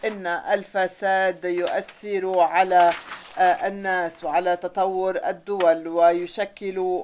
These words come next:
أيضا خطرا على مستوى تفاقم انعدام المساواة، وهذا قد تفاقم كثيرا خلال الجائحة.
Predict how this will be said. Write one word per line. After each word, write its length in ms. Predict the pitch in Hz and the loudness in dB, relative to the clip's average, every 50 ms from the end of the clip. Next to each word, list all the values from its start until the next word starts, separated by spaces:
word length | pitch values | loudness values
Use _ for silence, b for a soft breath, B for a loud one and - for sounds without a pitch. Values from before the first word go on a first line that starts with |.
| - | -4
أيضا 680 | - 151 190 196 190 190 175 185 175 175 180 180 175 170 | -2 0 0 0 -2 -4 2 2 2 4 2 -2 -8 -12
خطرا 840 | - - - 196 196 - 185 180 180 180 180 180 180 180 175 175 170 170 165 B B B B B | -12 -8 -10 -10 -6 -6 -4 -4 -4 -4 -6 -6 -8 -6 -4 -2 -2 -2 -4 B B B B B
على 260 | - 190 196 190 175 | -2 0 2 2 2
مستوى 440 | 180 180 185 - - 190 180 180 170 | 0 0 -8 -8 -8 -4 -4 -4 -4
تفاقم 680 | 170 - - - - 208 190 190 - - 190 180 175 - | -2 -4 -4 -4 0 -2 -2 -2 -2 -6 -10 -10 -10 -12
انعدام 560 | - 175 170 175 180 170 175 175 180 175 - | -8 -4 -4 -4 -2 2 2 2 2 0 -2
المساواة، 760 | - 180 180 175 165 - - 196 185 190 190 180 156 - - - - - _ _ _ _ _ _ _ _ _ b b b b b b b b b b b b b b - | -6 -6 -6 -8 -12 -8 -6 -4 -2 2 2 2 2 0 -4 -16 -20 -20 _ _ _ _ _ _ _ _ _ b b b b b b b b b b b b b b 0
وهذا 800 | 180 185 175 175 180 185 190 185 190 190 185 185 180 175 180 180 | 6 6 6 6 6 6 8 8 8 8 6 6 8 8 8 8
قد 480 | 180 - - 190 180 175 165 175 170 | 6 2 0 0 0 4 4 4 4
تفاقم 680 | 170 - 175 175 - - 196 190 - - 180 170 170 170 | 4 2 0 0 2 2 2 2 4 2 2 4 4 0
كثيرا 760 | 170 - 180 165 170 - - 202 202 190 180 175 170 170 170 170 | 2 2 0 0 0 -4 -4 -2 2 6 8 6 6 6 2 -6
خلال 480 | - - 190 180 180 175 180 175 175 | -6 -4 -2 2 6 6 6 8 8
الجائحة. 880 | 170 165 - - 185 185 170 196 185 143 104 143 165 - - 165 143 | 6 6 6 4 0 -2 2 4 4 4 4 2 -2 0 4 2 2